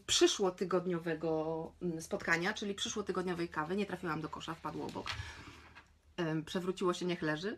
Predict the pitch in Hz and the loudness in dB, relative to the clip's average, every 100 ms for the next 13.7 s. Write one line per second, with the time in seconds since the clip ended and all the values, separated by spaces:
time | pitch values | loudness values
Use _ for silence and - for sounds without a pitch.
0 | - - - - - - 214 - - - | -4 4 4 6 2 -2 -6 -6 -10 -10
1 | - - - 208 190 - 277 311 269 226 | -10 -4 6 6 6 2 4 4 4 4
2 | 220 202 165 151 156 147 - 214 285 269 | 4 4 4 4 2 0 4 4 6 8
3 | 254 180 156 156 214 175 185 196 202 202 | 6 6 4 2 0 2 2 2 0 0
4 | 196 - 160 156 147 135 - - - - | -2 -4 -4 -4 -6 -6 -8 -12 -20 -20
5 | - _ - - - - - 190 180 165 | -20 _ -20 -20 -16 -6 2 4 4 2
6 | 180 175 165 170 165 160 156 156 160 156 | 2 2 2 0 2 0 0 -2 -2 -2
7 | 151 156 160 156 - 165 - 175 160 - | -4 -2 -2 -2 -4 -6 -6 -4 -4 -2
8 | 156 156 151 160 - 165 160 160 208 220 | -4 -2 -2 -4 -4 -4 0 0 2 0
9 | 170 - 226 208 247 240 - - - - | -2 0 -2 0 -2 -2 -6 -6 -10 -14
10 | - - - - - - - - - - | -14 -14 -14 -16 -18 -18 -16 -16 -16 -18
11 | - - 185 175 170 175 180 269 370 254 | -18 0 6 8 8 8 10 10 10 8
12 | 202 196 180 180 185 - 240 226 202 196 | 6 4 2 0 -2 -4 -2 0 4 4
13 | 185 180 175 175 165 - | 4 4 2 2 0 -2